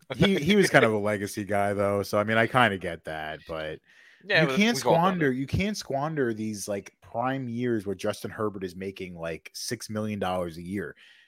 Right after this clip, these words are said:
Speaker 2: It's not gonna be much longer before he's making two hundred and forty million dollar contract, and, like, he's gonna kill your cap. These are the years you want to, and they have.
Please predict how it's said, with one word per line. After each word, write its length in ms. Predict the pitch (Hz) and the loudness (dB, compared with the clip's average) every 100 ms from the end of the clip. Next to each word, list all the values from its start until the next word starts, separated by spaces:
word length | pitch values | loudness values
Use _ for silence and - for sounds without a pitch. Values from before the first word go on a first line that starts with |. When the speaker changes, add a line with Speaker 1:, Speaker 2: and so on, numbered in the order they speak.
| _ - | _ -6
Speaker 2:
It's 240 | 117 - | -6 -4
not 300 | 107 117 151 | -2 2 4
gonna 140 | 175 | 4
be 160 | 160 160 | 6 4
much 260 | 139 139 117 | 4 4 2
longer 640 | 120 151 123 98 90 90 _ _ - | 2 2 2 0 -2 -6 _ _ -4
before 360 | 110 107 107 | -4 0 0
he's 240 | 98 110 110 | 0 -2 0
making 460 | 110 110 113 107 | 0 0 -4 -6
two 280 | - - 147 | -4 0 0
hundred 340 | 127 120 120 113 | 0 0 0 0
and 200 | 110 104 | -4 -2
forty 300 | 113 110 107 | 0 2 2
million 260 | 107 107 | 0 0
dollar 280 | 104 101 95 | 0 0 0
contract, 680 | 113 113 110 95 80 80 - | -2 -4 -4 -4 -4 -6 -8
and, 160 | 85 85 | -10 -8
like, 320 | 82 80 - | -8 -8 -12
he's 240 | 95 95 87 | -10 -10 -8
gonna 220 | 92 87 - | -8 -8 -12
kill 220 | - 120 | -4 -2
your 160 | 113 95 | -2 -4
cap. 420 | - 98 73 - - _ _ _ _ _ - | -4 -4 -6 -2 -2 _ _ _ _ _ -4
These 220 | 113 117 | 2 4
are 60 | |
the 100 | 131 | 6
years 340 | 131 117 117 107 | 6 6 6 4
you 100 | 107 | 0
want 380 | 98 104 104 101 | 0 0 -2 -2
to, 80 | |
and 140 | 123 135 | 2 4
they 120 | 135 | 4
have. 420 | 147 208 82 80 | 4 2 0 -8